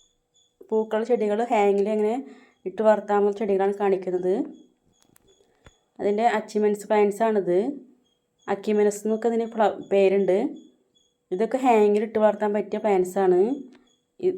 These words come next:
ഈ ചെടികൾക്ക് തണുപ്പാണ് ആവശ്യം. അപ്പോൾ മഴ പെയ്യുന്ന സമയത്ത് നന്നായിട്ട് അത് വള-,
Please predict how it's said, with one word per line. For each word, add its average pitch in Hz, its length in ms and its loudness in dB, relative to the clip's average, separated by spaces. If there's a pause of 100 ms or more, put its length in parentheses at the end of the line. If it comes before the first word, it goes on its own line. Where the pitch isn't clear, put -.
ഈ 247 100 -2
ചെടികൾക്ക് 220 540 2
തണുപ്പാണ് 220 520 2 (100)
ആവശ്യം. 190 480 0
അപ്പോൾ 202 180 -4
മഴ 208 160 2
പെയ്യുന്ന 226 260 -2
സമയത്ത് 208 360 0
നന്നായിട്ട് 190 600 0 (560)
അത് 208 160 0
വള-, 202 160 2